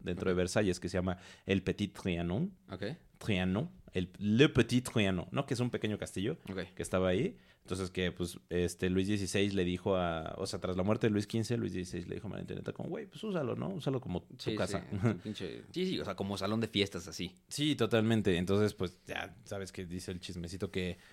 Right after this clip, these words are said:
Speaker 1: que María Antonieta dijo, "Ah, huevo, de aquí soy, raza", ¿no? Y en
Speaker 2: <laughs>
Speaker 1: ese momento fue como, "La voy a forrar todas las paredes de oro y todo va a ser de diamantes y columnas de oro y así me voy a derrochar todos sus impuestos, raza". Jejeje. <laughs>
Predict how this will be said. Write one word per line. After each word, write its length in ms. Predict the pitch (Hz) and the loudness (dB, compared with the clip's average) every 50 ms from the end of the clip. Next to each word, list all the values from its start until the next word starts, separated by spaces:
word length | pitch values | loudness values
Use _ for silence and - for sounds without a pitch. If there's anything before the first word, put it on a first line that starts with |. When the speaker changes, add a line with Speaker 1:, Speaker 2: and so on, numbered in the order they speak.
| - _ - | -20 _ -4
Speaker 1:
que 100 | - 107 | -4 -2
María 160 | 110 107 107 | -2 -2 -2
Antonieta 340 | 104 87 101 104 95 101 98 | -2 0 -2 0 0 0 0
dijo, 200 | 104 101 104 104 | 0 2 2 4
"Ah, 180 | 104 107 104 | 4 4 4
huevo, 380 | 98 95 104 101 113 123 127 110 | 4 4 6 6 8 8 8 8
de 60 | 101 | 6
aquí 200 | 95 - - 113 | 4 2 0 0
soy, 360 | - - 113 107 110 123 117 | 2 4 4 6 8 8 6
raza", 340 | 110 104 98 92 90 95 95 | 6 6 4 2 2 0 0
¿no? 260 | 98 101 104 117 147 | 0 2 2 2 2
Y 140 | 165 135 98 | 2 0 0
en 120 | 95 92 | 0 0
Speaker 2:
<laughs> 20 | 95 | 0
Speaker 1:
ese 160 | 98 95 120 | -2 -2 -2
momento 420 | 107 101 95 92 98 104 - 113 | 0 0 0 0 -2 0 -2 -2
fue 120 | 101 - 98 | -2 -2 -4
como, 200 | - 113 110 92 | -4 -2 -2 -2
"La 100 | 80 82 | 0 0
voy 160 | 87 101 110 | 2 2 2
a 60 | 110 | 2
forrar 440 | 110 - 95 87 90 95 98 98 - | 2 0 -2 -2 0 0 0 0 0
todas 220 | - 95 98 101 | 0 0 2 2
las 140 | 98 90 - - | 0 0 -2 -2
paredes 380 | - 90 92 92 101 104 95 | -2 2 2 4 4 2 2
de 100 | 87 87 87 | 2 2 4
oro 520 | 90 95 104 113 120 120 113 107 107 107 | 4 6 6 6 6 6 4 2 2 2
y 100 | 98 90 | 0 0
todo 260 | 92 - 92 92 92 | 0 0 0 2 2
va 100 | 92 92 | 2 0
a 20 | 90 | -2
ser 160 | 95 104 98 | -2 -2 -2
de 80 | 95 | -2
diamantes 580 | 90 85 78 78 90 85 82 92 95 92 95 87 | -2 -2 -2 -4 -4 -4 -4 -4 -4 -4 -4 -4
y 60 | 92 | -2
columnas 400 | - 87 87 92 92 92 90 87 | 0 0 0 2 2 0 0 0
de 100 | 85 80 | 0 0
oro 300 | 80 80 85 92 95 98 | 0 2 2 4 4 4
y 80 | 90 78 | 2 0
así 240 | 85 - 95 87 82 - - - - _ _ | -2 -2 -4 -6 -6 -8 -16 -20 -20 _ _
me 60 | - 95 | -2 0
voy 100 | 98 101 | 2 2
a 40 | 101 | 4
derrochar 420 | 101 92 90 87 - - 101 90 | 2 2 0 -2 0 0 0 2
todos 220 | - 98 95 90 92 | 2 2 2 2 2
sus 100 | 87 90 | 0 -2
impuestos, 420 | 92 85 - 90 87 - - 82 | -2 0 0 0 0 0 -2 -4
raza". 220 | 85 82 - - | -6 -6 -6 -8
Jejeje. 680 | - - - 92 - - 92 - 92 90 85 92 - 90 | -12 -10 -8 -6 -4 -4 -2 0 2 2 2 2 0 2
<laughs> 600 | 92 - 120 117 120 113 147 143 131 120 - 123 | 2 2 2 4 6 6 6 6 6 6 4 4